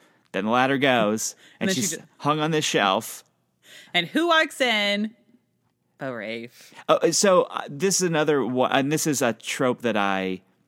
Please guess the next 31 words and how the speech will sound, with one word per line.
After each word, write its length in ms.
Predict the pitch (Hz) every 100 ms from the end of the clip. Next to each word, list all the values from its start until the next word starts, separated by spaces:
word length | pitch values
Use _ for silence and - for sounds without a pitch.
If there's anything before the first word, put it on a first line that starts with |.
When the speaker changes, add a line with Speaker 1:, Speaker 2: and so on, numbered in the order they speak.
| _ _ _ _ _
Speaker 1:
see 260 | - 190 175
a 60 |
lot 260 | 147 139 120
in 60 |
romance, 320 | 131 127 131 -
but 120 | 117
I 100 | 101
like 420 | 95 92 101 131
a 60 | 156
lot, 420 | 165 180 190 - _ _ _ _
which 400 | 123 131 123 143
is 640 | 127 120 113 110 107 - - _ -
appearing 720 | 123 _ - 175 170 156 147
at 220 | 131 127
the 440 | 131 117 110 107 - _
right 340 | 123 131 120
time. 460 | - 120 98 90 87
I 80 | 135
love 320 | 135 143 131 - 117
the 160 | 135 135
idea 520 | 127 120 107 117 117 107
of 180 | 110
somebody 380 | - 123 110 110 92
being 400 | - 120 123 120
there 220 | 113 107 104
when 180 | 104
you 140 | 104 98
need 240 | 104 104
them 160 | 101 95
the 80 | 92
most, 560 | 95 101 139 - -